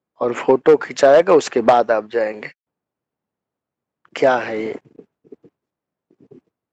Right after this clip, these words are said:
वहां रूम में हम लोग आपस में चर्चा कर रहे हैं, मैं नहीं कर पाऊंगा, मैं नहीं कर पाऊंगा, मैं कर रहा हूं।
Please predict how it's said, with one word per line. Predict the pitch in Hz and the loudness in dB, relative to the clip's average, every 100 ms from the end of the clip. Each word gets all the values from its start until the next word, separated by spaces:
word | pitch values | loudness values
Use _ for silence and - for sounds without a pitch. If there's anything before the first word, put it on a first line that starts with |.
| _ _ - | _ _ -4
वहां | 123 156 156 | 0 2 4
रूम | 165 180 | 4 4
में | 185 | 2
हम | 170 160 | 2 4
लोग | 165 160 | 4 6
आपस | 147 - 165 165 | 4 4 2 2
में | |
चर्चा | 147 156 143 - 160 | 0 0 2 2 2
कर | 139 117 | 2 0
रहे | 117 110 | -2 -6
हैं, | 104 117 _ _ _ _ _ _ _ _ - | -10 -16 _ _ _ _ _ _ _ _ -4
मैं | 139 160 | 0 2
नहीं | 160 151 | 2 0
कर | 151 160 | 2 0
पाऊंगा, | 151 147 151 147 147 | 2 2 2 2 0
मैं | 143 147 | 0 0
नहीं | 143 143 | 0 -2
कर | 139 135 | 0 -2
पाऊंगा, | - 139 143 139 | 2 0 2 0
मैं | 131 127 | -2 -2
कर | - 143 | 0 0
रहा | 139 131 | 2 0
हूं। | 127 120 | -2 -8